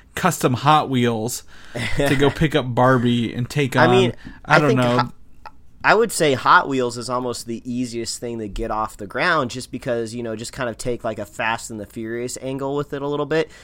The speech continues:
Speaker 2: You know, obviously, uh, uh, cars on screen will translate to dollars if you treat it corny enough. Uh, Barbie, I don't really know how you, you're gonna have to have a really talented, uh, writing team or writer to kind of turn that into a movie because
Speaker 1: Well
Speaker 2: it could literally be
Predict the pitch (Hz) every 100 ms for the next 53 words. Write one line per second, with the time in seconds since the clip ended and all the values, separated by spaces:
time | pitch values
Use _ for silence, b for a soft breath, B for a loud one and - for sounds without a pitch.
0 | B 127 127 117 131 135 131 135 127 117
1 | 117 110 107 101 - 107 104 - - 123
2 | 123 117 117 110 - - 135 123 113 107
3 | 104 - 120 117 107 104 107 98 110 120
4 | 104 101 98 107 101 92 - 127 110 -
5 | 139 139 123 107 101 101 - b b b
6 | - - - - 190 196 143 123 117 -
7 | 175 180 120 127 120 117 113 110 113 113
8 | 107 104 98 113 160 175 143 143 127 120
9 | 107 104 117 120 104 - 113 110 107 104
10 | 98 95 b b b - 107 107 104 117
11 | 123 120 - 117 110 101 107 113 101 87
12 | - 120 113 101 - 123 120 117 113 -
13 | 104 104 117 151 127 110 120 143 151 147
14 | 131 180 170 143 120 101 143 127